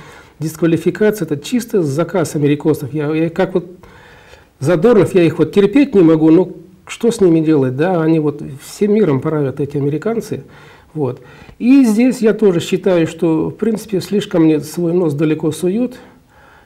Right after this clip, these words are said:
и с ними нужна какая-то сила, чтобы справляться, а адекватный ответ должен быть. Ну вот, э, современный, конечно, наш руководитель, вот, Владимир Владимирович, он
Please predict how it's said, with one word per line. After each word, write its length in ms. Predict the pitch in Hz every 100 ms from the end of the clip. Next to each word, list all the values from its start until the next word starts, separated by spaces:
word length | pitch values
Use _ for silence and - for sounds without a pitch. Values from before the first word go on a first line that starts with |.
| -
и 40 | 151
с 80 | 233
ними 180 | 254
нужна 520 | 202 160 175 226 - - - - - _ _ _ _ _ _
какая-то 400 | 190 - 202 202
сила, 280 | - 240 214
чтобы 220 | - 147
справляться, 600 | 139 165 156 160 160 143
а 120 | - -
адекватный 600 | 156 190 196 180 170 139
ответ 300 | 139 170 131
должен 320 | 127 113 127
быть. 220 | 120 117 - - - _ _ _ _ _ _ _ - - -
Ну 180 | 160 175
вот, 240 | 156 170 170
э, 840 | 170 160 170 160 156 165 165 165 170
современный, 640 | 170 156 165 208 247 170
конечно, 420 | 160 151 151 156
наш 300 | 151 143 -
руководитель, 760 | 139 139 160 151 147 139 135 131
вот, 200 | 135 131 - - _ _
Владимир 260 | 139 147 147
Владимирович, 320 | 143 127 196
он 140 | 226